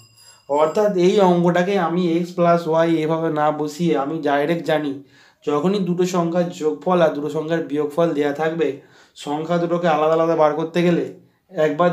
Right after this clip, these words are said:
দুটোকে যোগ করে মুখে মুখে দুই দিয়ে ভাগ করে নেবো। চল্লিশ আর চারে হলো চুয়াল্লিশ, তাকে দুই দিয়ে ভাগ করলে হয় বাইশ, পেয়ে গেলাম সংখ্যা। আর একবার বিয়োগ করে দুই দিয়ে ভাগ করে নেবো। চল্লিশ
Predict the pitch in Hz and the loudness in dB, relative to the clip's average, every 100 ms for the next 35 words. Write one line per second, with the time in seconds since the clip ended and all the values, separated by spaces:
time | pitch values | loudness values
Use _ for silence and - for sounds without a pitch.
0 | 151 156 165 170 160 156 156 156 170 175 | 0 -4 -2 -2 -2 0 0 2 4 4
1 | 165 170 170 170 165 160 160 160 143 139 | 2 2 2 2 0 0 2 2 2 -2
2 | 156 156 156 165 - - 151 151 160 165 | -2 -2 -2 -4 -6 -6 -4 -4 -4 -4
3 | 160 156 156 156 156 - 156 160 185 185 | -2 0 2 2 0 0 2 2 2 2
4 | 147 151 147 147 151 147 143 151 143 143 | 0 0 -2 -2 -4 -6 -6 -4 -4 -4
5 | 139 156 - 151 156 160 170 165 214 220 | -4 -4 -2 0 0 -2 -2 -2 -2 -4
6 | - _ _ _ _ _ _ - 147 147 | -12 _ _ _ _ _ _ -4 0 2
7 | 156 156 143 160 156 170 180 165 143 147 | 0 -2 0 0 0 0 0 0 0 0
8 | 127 127 127 120 120 120 - _ _ _ | -2 -6 -8 -8 -10 -14 -18 _ _ _
9 | - 147 156 | -4 -2 0